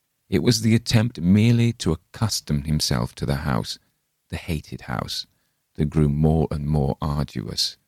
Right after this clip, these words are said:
It falsified his hope that, like other experiences, this one would prove only the more piquant for being so precarious.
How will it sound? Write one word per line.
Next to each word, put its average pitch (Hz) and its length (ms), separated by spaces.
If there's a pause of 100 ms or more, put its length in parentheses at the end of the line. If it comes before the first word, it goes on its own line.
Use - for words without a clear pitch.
(560)
It 101 140
falsified 85 640
his 78 140
hope 80 320
that, 80 160
like 82 260
other 101 240
experiences, 82 880
this - 260
one 82 340
would 92 200
prove 110 260
only 117 280
the 101 100
more 110 180
piquant - 640
for 87 120
being 92 260
so 120 320
precarious. 127 960